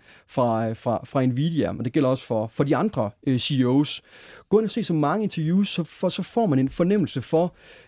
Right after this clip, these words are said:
jamen, er de, hvor dygtige er de? Hvad er deres track record? Hvor ambitiøse er de på deres, øh, på deres selskabs vegne? Hvor, hvor, hvor politikeragtige er de? Det, det, hvor, hvor, hvor, hvor straight svar kommer de med? Så man kan,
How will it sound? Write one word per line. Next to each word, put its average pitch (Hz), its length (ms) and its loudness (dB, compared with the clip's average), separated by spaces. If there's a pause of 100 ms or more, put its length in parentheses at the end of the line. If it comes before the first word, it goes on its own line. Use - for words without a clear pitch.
(120)
jamen, 151 320 2
er 139 120 2
de, 127 260 -2
hvor 131 120 -2
dygtige 139 440 -2
er 143 80 2
de? 131 100 0
Hvad 135 100 4
er 147 40 2
deres 113 200 -2
track - 300 0
record? 143 360 0
Hvor 135 100 2
ambitiøse 127 600 -2
er 139 120 2
de 139 100 -4
på 131 140 -2
deres, 113 340 -2
øh, 117 160 0
på - 80 -6
deres 113 160 -2
selskabs 160 520 -2
vegne? 156 340 2
Hvor, 123 400 2
hvor, 123 400 2 (340)
hvor 135 320 2
politikeragtige 143 1000 0
er 170 120 6
de? 123 240 -4 (140)
Det, 139 200 4
det, 139 280 2
hvor, 120 240 -2
hvor, 123 220 2
hvor, 123 280 2
hvor 123 340 0 (100)
straight 175 440 0
svar 151 300 0
kommer 196 280 2
de 113 100 -2
med? 131 280 4 (280)
Så - 120 -2
man 170 120 2
kan, 185 180 0